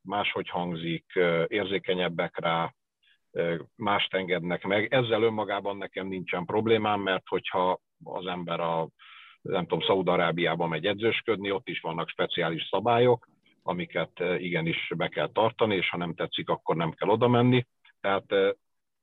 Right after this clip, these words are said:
én azt mondom, hogy igenis lehet, hogy, hibát követett el, de hogy ezt ilyen, hisztérikus, drasztikus módon, egyértelműen túlreagálva,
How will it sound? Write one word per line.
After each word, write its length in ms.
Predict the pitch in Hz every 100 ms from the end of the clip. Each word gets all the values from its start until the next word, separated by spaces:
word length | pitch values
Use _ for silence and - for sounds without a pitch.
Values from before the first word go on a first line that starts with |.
| _
én 420 | 107 101 101 98 -
azt 260 | 104 95 -
mondom, 360 | 101 110 117
hogy 160 | 104 98
igenis 460 | 98 90 95 104
lehet, 340 | 92 87 85 -
hogy, 400 | 90 80 80 80 - _ _ _ _ _ _ _ _
hibát 300 | 107 92 87
követett 520 | - 90 82 87 -
el, 180 | 107 117 - - -
de 120 | 98
hogy 180 | 98 95
ezt 160 | 92 - _
ilyen, 520 | 147 123 107 98 - - 92 90 - -
hisztérikus, 840 | 143 127 - 107 92 - 90 - -
drasztikus 760 | 90 117 120 - 98 95 87
módon, 520 | 95 90 85 85 80 - _ - - - - _ _ 87 85 87 82 - _
egyértelműen 760 | 127 120 110 - 98 98 95 -
túlreagálva, 1120 | 131 123 104 98 92 92 90 87 85 82